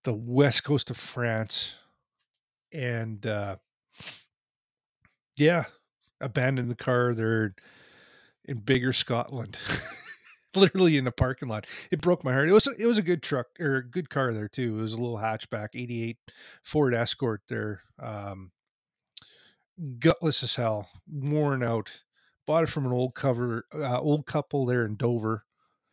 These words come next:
right on the East Coast there. Uh, yeah, <laughs> pretty crazy stuff. And it was a miracle I didn't get deported from there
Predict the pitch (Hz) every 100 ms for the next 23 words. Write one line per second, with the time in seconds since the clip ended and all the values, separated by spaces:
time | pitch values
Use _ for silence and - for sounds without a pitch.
0 | _ - - - - - - - _ -
1 | 165 151 143 135 135 - 139 127 - 147
2 | 131 131 113 - - 120 113 113 104 92
3 | - _ _ _ _ _ _ _ _ -
4 | 139 - 139 131 127 104 - - - -
5 | - - - - _ _ _ _ - -
6 | - - - _ - 147 139 - 131 120
7 | 107 - 117 104 - - - 127 127 123
8 | 131 127 123 117 120 127 131 131 - 123
9 | 113 113 107 104 98 - - 117 101 101
10 | - 101 98 95 87